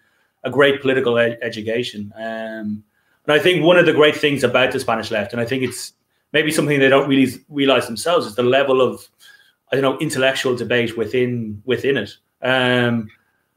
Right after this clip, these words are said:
and I think it has, you know, it's been a real pleasure being able to go and, you know, interview leading figures, but also just talk to, to, to, you know, regular activists or, you know,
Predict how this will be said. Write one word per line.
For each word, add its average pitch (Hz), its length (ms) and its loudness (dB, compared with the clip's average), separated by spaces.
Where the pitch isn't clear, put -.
and 156 120 2
I 165 60 4
think 196 240 4
it 147 80 2
has, 151 400 0
you 139 80 0
know, 160 120 2
it's 113 120 0
been 139 140 -2
a 135 60 -2
real 147 180 4
pleasure 131 920 0
being 131 160 0
able 127 120 -2
to 131 100 -6
go 131 220 4
and, 120 280 -6
you 139 80 -6
know, 131 160 2
interview 123 720 -2
leading 131 300 -2
figures, 175 400 2
but 127 80 -2
also 135 220 0
just 117 200 -6
talk 139 280 4
to, 113 360 -4
to, 123 380 0
to, 117 840 -2
you 139 60 -6
know, 123 140 2
regular 113 380 0
activists 110 460 -4
or, 104 160 -6
you 123 160 -12
know, 101 180 -10